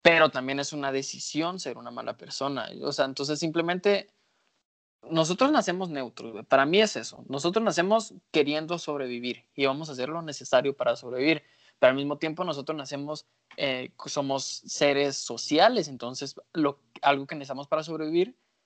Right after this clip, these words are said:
es estar con otras personas, y para estar con otras personas tenés que ser bueno. Entonces,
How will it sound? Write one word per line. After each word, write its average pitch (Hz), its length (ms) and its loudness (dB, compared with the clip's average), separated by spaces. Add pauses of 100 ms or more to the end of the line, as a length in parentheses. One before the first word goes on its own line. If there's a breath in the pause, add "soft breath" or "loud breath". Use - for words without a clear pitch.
(200)
es 160 240 2
estar 143 300 0
con 135 160 -10
otras 131 260 -10
personas, 175 560 0
y 151 140 -4
para - 180 -4
estar 151 160 2
con 160 100 -6
otras 175 200 -2
personas 180 320 -4
tenés 127 240 -10
que - 60 -16
ser 127 160 -6
bueno. 139 380 2 (560)
Entonces, 151 760 2